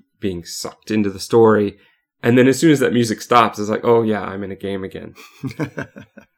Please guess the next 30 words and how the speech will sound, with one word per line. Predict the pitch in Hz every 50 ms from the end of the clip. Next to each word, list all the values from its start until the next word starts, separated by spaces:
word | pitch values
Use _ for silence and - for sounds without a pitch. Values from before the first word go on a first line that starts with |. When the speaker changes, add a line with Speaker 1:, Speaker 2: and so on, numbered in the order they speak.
| - - _ _ _ _ _ _ _ _ _ _ - - _ _ _ _
Speaker 1:
So | - 196
yeah, | 185 175 151 -
I | - 147 156
do | 147 160 165 156
agree, | 143 - 143 151 151 147 143 -
especially | - 123 - - 151 156 156 147 139 131 127 120 117 113
right | 101 104 107 104 104 107 107 101 101
at | 101 87
the | -
beginning. | 107 - - 92 92 95 - - - _ _
There's | - 98 98 98 95 -
some | - 101 101 101
really | 101 101 101 98
fantastic | 95 - 101 101 - - 98 95 - - 110 -
music. | - 104 101 95 - - - - _ _ _ _ -
Speaker 2:
Yeah. | - - - _ _ _ _ _ _ _ _ _ _ _ _ _ _ -
Speaker 1:
And | - 107 110 113
then, | 113 113 107 107 107 107 _ _ _ _ _ _ _
"Oh, | - 139 139 139 135 131 131 123 117 110
my | 107 110 110 107 101 - _ _ _ _ _ _ _ _ _
watch | - 104 104 104 104 98 - -
is | 101 98 95 90 - - _ _ _ _ _ _ _
buzzing. | 185 - 104 98 92 92 92 92 90
I'm | 92 92
gonna | 87 95 101
have | 98 - 98 95 - _
to | - 104
push | - - - 107 - -
it | 110 107 95 - - _ _ _ _ _ _ _ _ _ _ _ _ _ _ _ _
and | - 107 107 110 110 113 110 -